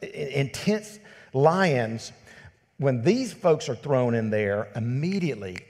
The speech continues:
they're just consumed and eaten, and, and, and they're, they're pounce-, lions will pounce and, and just breaking their bones.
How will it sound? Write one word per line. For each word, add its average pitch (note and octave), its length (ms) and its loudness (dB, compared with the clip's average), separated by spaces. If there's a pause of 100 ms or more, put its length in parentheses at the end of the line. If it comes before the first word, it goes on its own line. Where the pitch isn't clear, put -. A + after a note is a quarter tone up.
(400)
they're C#3+ 220 2
just G#2 440 -4 (260)
consumed A2+ 920 -6 (320)
and A2+ 240 -4
eaten, A#2+ 500 -4 (160)
and, A2+ 280 -6
and, A2 240 -2
and A2+ 180 -4
they're, G#2+ 140 -2 (160)
they're B2 100 2
pounce-, F#3+ 520 -2
lions D3 340 -4
will G2+ 80 -4
pounce - 420 -6
and, C3 100 -4 (300)
and B2 220 -2
just D3 360 -4 (120)
breaking E3 400 -2
their D#3 100 -6
bones. C3+ 680 -10